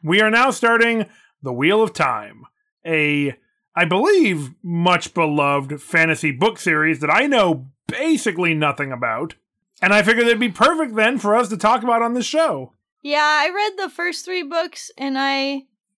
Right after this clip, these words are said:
Speaker 2: enjoyed it. I, it's been so long that I don't remember what it was about the third book that annoyed me so much that I stopped reading.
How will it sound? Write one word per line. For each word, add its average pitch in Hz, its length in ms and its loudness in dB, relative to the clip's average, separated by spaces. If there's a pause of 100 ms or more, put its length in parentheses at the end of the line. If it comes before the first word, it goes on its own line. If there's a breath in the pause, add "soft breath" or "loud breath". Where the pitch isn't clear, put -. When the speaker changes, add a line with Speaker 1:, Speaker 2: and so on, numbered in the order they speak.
(200)
Speaker 2:
enjoyed 254 560 -4
it. 285 300 -2
I, 269 280 -2
it's 277 200 -6
been 349 280 -8
so 240 480 -6
long 370 640 -4 (640)
that 269 100 -2
I 277 140 -2
don't 320 200 -4
remember 311 480 -6
what 269 200 -4
it 269 120 -6
was 262 280 -6
about 254 280 -8
the 247 140 -12
third 233 320 -8
book 240 220 -10
that 226 120 -10
annoyed 208 400 -10
me 247 180 -6
so 262 180 -10
much 262 280 -6
that 214 140 -8
I 214 80 -6
stopped 208 400 -12
reading. 226 540 -10